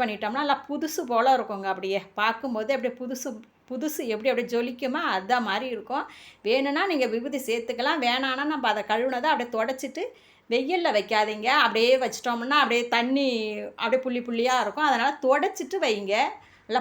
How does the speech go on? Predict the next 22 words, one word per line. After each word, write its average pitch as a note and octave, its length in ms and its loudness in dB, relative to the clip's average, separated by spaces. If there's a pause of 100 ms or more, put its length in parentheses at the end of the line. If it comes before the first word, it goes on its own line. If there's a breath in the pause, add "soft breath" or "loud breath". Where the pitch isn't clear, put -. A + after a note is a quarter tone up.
(120)
பளிச்சுன்னு C#4 500 0
இருக்கும் A3 260 -2
பாருங்க. A3+ 360 0
விபூதி B3 320 -4
போட்டது G3+ 320 0
எவ்வளோ A3+ 200 -2
ஒரு G#3 160 -6
பளிச்சு B3 360 -6
பளிச்சுன்னு B3 340 -4
இருக்கு G3+ 240 -8
பாருங்க. G3 300 -2 (460 loud breath)
நான் G#3 140 -2
இது G#3 160 -6
மாதிரி A#3 160 0 (120)
எல்லாத்துலேயும் A3 480 -2
நான் G3 360 -4
போட்டுட்டேன். A3 400 -4
உங்களுக்கு A3+ 300 -4
வேணான்னா E4 540 0
விபூதி C4 260 -4 (440)
போடாம B3 460 2
விட்டுக்குங்க. G#3 480 -4